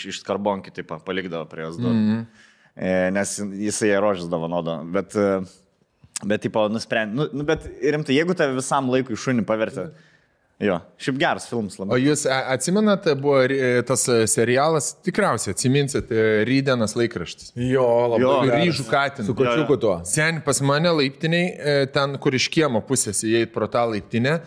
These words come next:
Speaker 2: visada apačioj būdavo paskutiniu, dabar jau nebėra jo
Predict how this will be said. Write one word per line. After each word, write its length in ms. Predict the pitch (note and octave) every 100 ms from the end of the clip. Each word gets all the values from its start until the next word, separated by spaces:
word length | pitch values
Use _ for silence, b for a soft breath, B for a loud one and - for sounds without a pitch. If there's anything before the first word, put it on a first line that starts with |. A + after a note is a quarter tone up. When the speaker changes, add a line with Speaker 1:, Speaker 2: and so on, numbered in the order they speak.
| B B
Speaker 2:
visada 480 | A#2+ B2 B2 G#2+ C3 C3+
apačioj 540 | - A2 - B2 C3+
būdavo 560 | B2 A2 B2+ C3+ C3 C3+ C3 - - -
paskutiniu, 560 | B2+ - A#2+ D3 C3+ A#2 - - -
dabar 300 | A#2+ B2+ C3+
jau 120 | B2
nebėra 400 | G#2+ G2+ A2 C#3
jo 200 | D3 D3